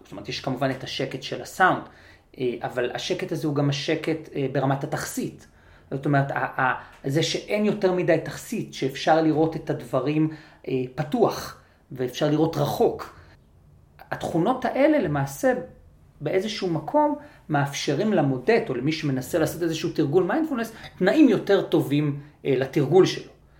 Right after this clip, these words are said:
אף על פי שחייבים להדגיש, זאת אומרת, שאת אותו תרגול אפשר לעשות גם ב-, ב-, במקום אחר, אבל אין ספק ש-, אה,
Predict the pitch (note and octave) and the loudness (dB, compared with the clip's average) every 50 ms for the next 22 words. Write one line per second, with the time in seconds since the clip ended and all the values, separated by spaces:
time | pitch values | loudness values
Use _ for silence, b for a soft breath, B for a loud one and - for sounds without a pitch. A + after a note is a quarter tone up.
0 | b b b b - C3+ - F3+ F#3 F#3 F#4+ F#4 - D#3 - - C3 B2 C3+ D#3+ | b b b b -6 -2 0 2 4 4 4 4 4 0 0 0 0 0 0 0
1 | E3 E3+ E3 F3 - D4+ - - - - C3+ B2 B2 - - B2 - - - D#3+ | 0 0 0 2 2 2 2 2 -2 -4 -6 -6 -6 -6 -8 -10 -8 -8 -10 -6
2 | - E3 D#3 - E3 - F3+ D#3 C#3 D#3+ F#3 E3 D#3 - - D3+ C#3+ C#3+ C3+ C#3 | -2 0 2 2 4 6 6 6 6 6 6 6 6 6 6 6 6 6 4 2
3 | - D#3+ D3 C3 C3+ C#3+ C#3 C3+ C#3 C3 B2+ C3 B2+ B2+ B2 B2 B2 B2 B B | 2 0 0 0 2 2 2 2 2 0 0 0 0 0 0 -2 -4 -6 B B
4 | B B B B - C3+ B2+ A#2+ C3 B2 B2 B2 B2 A#2+ A#2 A#2 A#2 A#2 - - | B B B B -8 -8 -4 0 2 2 2 2 2 0 -2 -4 -6 -8 -12 -16
5 | - _ - - - B2 - - C3 A#2+ A2+ A2+ - - D3 C3 C3 - - - | -20 _ -20 -18 -16 -16 -14 -12 -12 -12 -10 -8 -4 0 0 0 0 0 2 4
6 | G#3+ D3+ - - - - - A2+ A#2 - A#2 A#2 A#2 - - - - - - - | 4 4 4 0 -8 -14 -14 -14 -12 -8 -8 -8 -8 -8 -12 -14 -20 -10 -4 -2
7 | G#3+ A3 G#3+ - - D3 - - - A#3+ G#3+ - - - - - B2 A#2 A#2 A#2 | -2 0 0 -2 -4 -6 -4 0 0 0 0 0 -2 -8 -10 -10 -10 -10 -10 -12
8 | B B B B B B B B B _ - - | B B B B B B B B B _ -16 -14